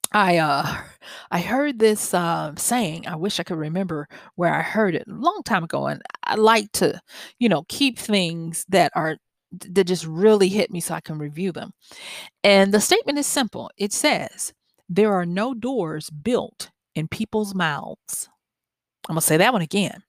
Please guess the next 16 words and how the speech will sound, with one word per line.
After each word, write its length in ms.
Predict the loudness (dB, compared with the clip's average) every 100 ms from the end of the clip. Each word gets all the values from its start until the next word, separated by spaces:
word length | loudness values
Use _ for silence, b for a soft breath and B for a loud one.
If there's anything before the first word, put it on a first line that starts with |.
| B B B
There 180 | 6 6
are 120 | 6
no 340 | 2 2 0 0
doors 500 | -2 0 0 0 -6
built 520 | -2 0 -2 -6 -20 _
in 140 | -4 -4
people's 520 | -6 -8 -6 -6 -8 -8
mouths. 760 | -4 -4 -6 -12 -14 -10 -10 _ _ _ _ _ _ 0
It 100 | 2
means 260 | 4 2
people 300 | 0 0 0
talk. 520 | 0 -2 -4 -6 -18 -20 _ _ _ _ B B B
And 120 | 2 4
the 60 |
thing 280 | 4 4 4 4
is, 300 | 4 2 -2